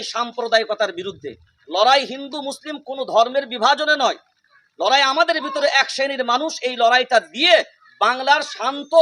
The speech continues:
বাংলাকে অশান্ত করার একটা চক্রান্ত চালাচ্ছে। আর সেই চক্রান্তে আমাদের কিছু শ্রেণীর মানুষ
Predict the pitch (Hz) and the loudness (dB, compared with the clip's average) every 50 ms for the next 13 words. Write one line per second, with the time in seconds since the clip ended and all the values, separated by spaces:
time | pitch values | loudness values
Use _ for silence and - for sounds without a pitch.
0 | 294 233 240 247 247 247 247 247 247 254 247 220 220 214 - - 294 311 285 269 | 4 4 2 0 0 0 0 0 2 0 -2 -2 0 -2 -2 -2 -6 -8 -10 -8
1 | - 262 - - 226 233 226 226 220 - 240 214 - - 220 214 - - 214 208 | -8 -6 -4 -2 0 0 0 0 0 -2 -4 -4 -2 -2 -4 -4 -4 -4 -4 -4
2 | 202 190 - 196 175 - 156 143 - - - - _ _ _ _ _ _ _ _ | -4 -6 -8 -12 -10 -8 -8 -8 -10 -12 -16 -20 _ _ _ _ _ _ _ _
3 | _ _ _ _ _ _ _ _ _ _ - 175 170 - - - 294 370 339 - | _ _ _ _ _ _ _ _ _ _ -6 -6 -6 -4 -2 0 0 0 0 0
4 | - 320 302 - - - 311 330 330 311 - 320 294 285 285 294 247 269 262 - | 0 0 0 0 -2 0 2 2 2 2 2 0 0 2 0 0 -2 -4 -6 -6
5 | 262 - - 285 - 262 269 262 254 240 226 220 226 247 269 311 330 | -10 -14 -12 -6 -2 0 0 0 0 -2 -4 -2 -2 -2 -2 -2 -6